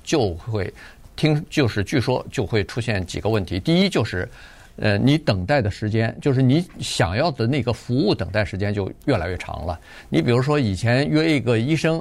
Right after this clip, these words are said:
呃，退伍军人，我到退伍军人医院要约一个专科医生，如果要是以前是等两个月的话，那么现在可能就更长一点的时间。原因就是说，处理你的这个案子的人少了。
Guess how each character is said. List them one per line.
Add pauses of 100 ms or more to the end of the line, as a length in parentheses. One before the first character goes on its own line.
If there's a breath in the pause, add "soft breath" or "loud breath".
(120)
呃，
退
伍
军
人，
我
到
退
伍
军
人
医
院
要
约
一
个
专
科
医
生， (280 loud breath)
如
果
要
是
以
前
是
等
两
个
月
的
话， (520 soft breath)
那
么
现
在
可
能
就
更
长
一
点
的
时
间。 (120)
原
因
就
是
说， (300 loud breath)
处
理
你
的
这
个
案
子
的
人
少
了。